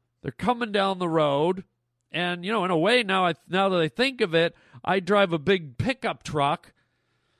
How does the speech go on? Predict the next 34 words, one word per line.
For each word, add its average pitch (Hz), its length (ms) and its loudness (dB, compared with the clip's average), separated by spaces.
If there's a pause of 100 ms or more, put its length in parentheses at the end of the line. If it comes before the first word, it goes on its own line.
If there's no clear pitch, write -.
(260)
So 196 220 -2
I 220 180 0
might 214 240 2
have 165 160 -2
been 185 240 -2
obstructing 190 680 -2
their 180 120 2
view 226 320 0
a - 20 2
little 185 300 0
bit 180 340 0
f-, - 240 -8
from 175 320 -4
the, 170 240 -6
uh, 165 480 -2 (140)
you 175 140 -10
know, 160 180 -2
the 151 160 -6
cop 233 380 -6
car 185 180 0
that 180 80 -2
was 170 160 -4
coming 185 320 -8
from 165 260 -8
the 156 80 -4
left, 180 640 0 (760)
straight - 460 0
down 196 280 0
the 165 120 -2
road. 190 560 2 (880)
They're 214 200 0
probably 190 400 0
pulling 202 400 -2
up, 196 140 -2